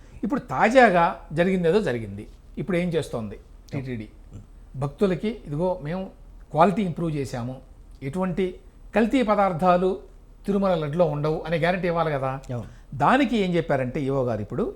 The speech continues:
Speaker 1: తాజాగా ఒక ఎక్స్‌పర్ట్ కమిటీని వెంటనే నియమించాము. దేనికోసం అంటే ఏ విధంగా ప్రొక్యూర్ చేయాలి,
Speaker 2: ఓకే.
Speaker 1: దానికి ఏ విధమైన పద్ధతులు అవలంబించాలి, ఫుల్ ప్రూఫ్గా ఉండే పద్ధతులు ఏమిటి, క్వాలిటీ టెస్టింగ్ ఎట్లా చేయాలి, చేస్తే దీనికి నలుగురిని పెట్టారు.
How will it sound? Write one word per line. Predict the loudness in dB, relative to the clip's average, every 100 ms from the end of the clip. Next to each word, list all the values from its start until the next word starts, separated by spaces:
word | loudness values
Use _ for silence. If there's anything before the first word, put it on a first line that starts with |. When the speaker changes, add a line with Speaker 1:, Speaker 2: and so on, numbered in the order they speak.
| -2
Speaker 1:
తాజాగా | 0 0 0 0 -2 -8 -20 -20 -10 -2
ఒక |
ఎక్స్‌పర్ట్ | -2 -2 -4 -4 -2
కమిటీని | -4 -4 -6 -6 -8 -10
వెంటనే | -10 -8 -8
నియమించాము. | -8 -8 -10 -12 -14 -16 -20 -20 -16 -2
దేనికోసం | 2 4 2 -2 -4
అంటే | -4
ఏ | -2
విధంగా | 0 0 -2
ప్రొక్యూర్ | -4 -6 -4 -4
చేయాలి, | -6 -8 -10 -14 -20 -16 -14
Speaker 2:
ఓకే. | -4
Speaker 1:
దానికి | -2 0 2
ఏ | 4
విధమైన | 4 2
పద్ధతులు | 2 -2 -2 -2
అవలంబించాలి, | -2 -2 -2 -4 -8 -8 -8 -12 -20 -20 -6
ఫుల్ | 0 2
ప్రూఫ్గా | 2 0 0 -2
ఉండే | -2 -4
పద్ధతులు | -4 -6 -6 -6
ఏమిటి, | -8 -10 -14 -16 -20 -20 0
క్వాలిటీ | 6 6 6 4 2 0 -8 -20 -20 -20 -20 -4 4
టెస్టింగ్ | 4 4 0
ఎట్లా | 0 -2
చేయాలి, | -4 -2 -4 -6 -10 -16 -20 -12 4
చేస్తే | 4 6 2 2 2 0
దీనికి | 0 0 2
నలుగురిని | 2 2 2
పెట్టారు. | 0 2 0 0